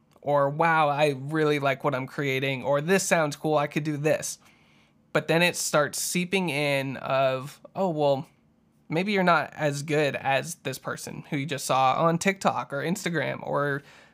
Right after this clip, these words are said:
I mean, Facebook even. Um, any of the socials, I think, bring this mindset to the forefront where it's a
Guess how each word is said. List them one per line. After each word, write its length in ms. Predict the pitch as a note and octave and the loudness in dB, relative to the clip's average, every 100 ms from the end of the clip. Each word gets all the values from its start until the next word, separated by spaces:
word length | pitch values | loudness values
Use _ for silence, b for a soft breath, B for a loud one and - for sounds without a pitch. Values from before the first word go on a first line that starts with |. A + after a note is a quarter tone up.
| - | -6
I 40 | |
mean, 160 | C#3+ C#3 | -4 -2
Facebook 520 | - E3 D#3+ D#3+ - | 2 0 2 -2 -2
even. 400 | C3+ B2 A#2+ B2+ b b b b - | -10 -8 -10 -12 b b b b -8
Um, 380 | C#3 C3+ A#2 G2+ - | 0 0 0 -6 0
any 180 | F3+ | 2
of 140 | F#3 D3+ | 2 0
the 40 | |
socials, 720 | D3 D3 D3 D3 C3+ C#3 - - - _ _ _ _ - - _ - | 0 0 0 0 -2 -2 -8 -12 -20 _ _ _ _ -20 -20 _ -8
I 80 | - | -4
think, 300 | E3 C#3+ - - A#3 - - | -2 -4 -6 -18 -16 -12 0
bring 440 | D3+ D3+ C#3+ C3 | 2 2 -2 -2
this 200 | C#3+ C#3 | -2 -2
mindset 720 | D3+ C3 C3+ - C3+ B2+ - | 0 0 0 2 2 2 -4
to 120 | - | -6
the 120 | C3 | -6
forefront 600 | B2+ C3 B2 - - - - _ _ _ - | -6 -6 -6 -2 -4 -4 -12 _ _ _ -10
where 320 | D3+ D3 C#3 | 0 2 2
it's 340 | C#3 - D3 | 0 -6 -8
a 80 | D3 | -8